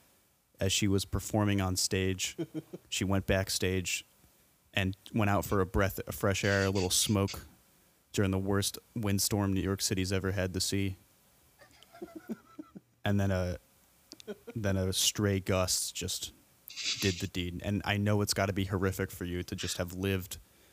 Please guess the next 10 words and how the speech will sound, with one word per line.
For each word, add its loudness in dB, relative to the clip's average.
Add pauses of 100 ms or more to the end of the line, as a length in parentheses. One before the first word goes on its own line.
(340)
everyone 2
thinking 0
that 0
you 0
did 0
this -4
the -4
entire -2
time. -4 (2500)
So 2